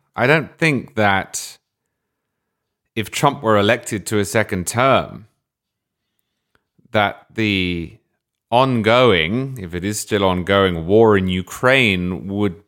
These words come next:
be affected by the fact that Trump is regarded as unstable. Perhaps it would have an effect on China. Perhaps it would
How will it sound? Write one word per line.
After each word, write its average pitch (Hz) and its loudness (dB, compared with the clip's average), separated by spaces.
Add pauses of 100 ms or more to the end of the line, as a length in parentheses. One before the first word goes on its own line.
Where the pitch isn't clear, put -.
be 95 -2
affected 101 -4
by 95 2
the 92 -4
fact - -6
that 92 -8
Trump - -4 (100)
is - -8 (440)
regarded 92 0
as 90 -4
unstable. 107 -2 (1300)
Perhaps 135 -2
it - -6
would 101 -6
have 98 0
an 95 -2
effect - -2 (180)
on 87 -2 (240)
China. 143 -2 (1300)
Perhaps 110 -4
it 104 -4
would 95 0